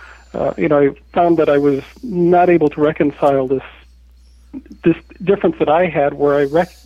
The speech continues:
I literally felt compassion for all the employees, for example, in all levels. And since I was often in middle management, I would find that, you know, the chasm between upper management and frontline employees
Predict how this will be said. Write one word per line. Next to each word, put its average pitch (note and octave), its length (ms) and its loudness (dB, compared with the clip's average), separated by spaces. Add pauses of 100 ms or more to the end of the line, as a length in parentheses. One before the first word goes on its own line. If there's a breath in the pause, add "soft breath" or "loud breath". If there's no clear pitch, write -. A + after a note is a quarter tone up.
I C#3+ 220 -4 (560 loud breath)
literally F3+ 680 2 (140)
felt E3+ 340 -2
compassion D#3 720 -6 (120)
for C#3 500 2 (520 loud breath)
all D#3+ 120 2
the E3+ 100 4
employees, D3+ 480 0
for C#3 100 -4
example, B2 420 -4
in C#3+ 80 0
all C#3 200 2
levels. D3 460 0
And C#3+ 220 -4
since D#3 160 -2
I D#3+ 60 2
was D3+ 300 2
often D3 300 -2
in C3+ 140 -6
middle C3+ 180 -4
management, D3 600 -4 (580 loud breath)
I D3+ 160 4
would C#3+ 200 0
find D#3+ 380 2
that, C3+ 200 -2 (120)
you D#3+ 100 0
know, C3+ 100 -2
the B2 120 -6
chasm E3+ 420 0
between C#3 500 -4
upper E3+ 240 0
management D3 560 -2
and C3+ 260 -4
frontline D#3+ 380 -2
employees C#3+ 680 2